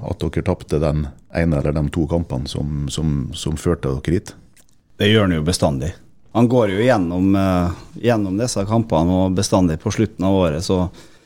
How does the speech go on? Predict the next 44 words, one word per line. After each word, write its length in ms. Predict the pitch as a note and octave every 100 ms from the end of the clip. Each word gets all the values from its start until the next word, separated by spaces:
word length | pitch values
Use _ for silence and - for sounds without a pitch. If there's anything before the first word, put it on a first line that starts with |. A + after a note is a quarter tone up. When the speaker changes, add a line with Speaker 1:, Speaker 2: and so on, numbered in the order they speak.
| _ _ _ _ -
Speaker 2:
når, 240 | B2+ A#2 -
når 300 | D3 C3+ A#2
du 80 | A#2+
evaluerer 760 | C3 A#2 F#2+ F#2 F#2+ G2 G2+ A2+
og, 480 | G#2+ G#2 G2+ G2+ G2 - - - -
og, 460 | A2 G2+ G2+ F#2
og 80 | G2+
kikker 320 | - C3 G#2+
bakover, 640 | G#2+ A#2 - F2+ F#2 C#3 C#3
så, 580 | - A2+ G#2 D2+ D#2+ -
så, 200 | - -
så 160 | - G2
er 80 | F2+
det 80 | E2+
jo 60 | F#2
bestandig 380 | - F#2 E2+
sånn 180 | - G2
at 120 | E2+
du 100 | -
ser, 400 | E2 G2 D#2+ D#2+ E2 - -
«Den 160 | F2+
der 140 | F2 D#2+
skulle 240 | - E2
vi 60 | D#2+
ha 80 |
tatt, 340 | D#2 D#2+ - - - - - -
den 140 | E2+
skulle 220 | - D#2+
vi 80 | D#2+
ha 80 | D2
tatt.» 380 | - D2 - - _ -
Men, 180 | F2+ F2+
eh, 200 | F2 C2
men 180 | D2 A2+
det 100 | B2+ A#2+
er 60 |
jo 80 | G#2
fotball, 420 | - C3+ - G#2
altså. 200 | D3 - - - -
Det 280 | A2+ A2+ A#2
vet 300 | A#2 - G2
en 240 | G2 G2+
da 160 | G2+ F#2+
i, 140 | G2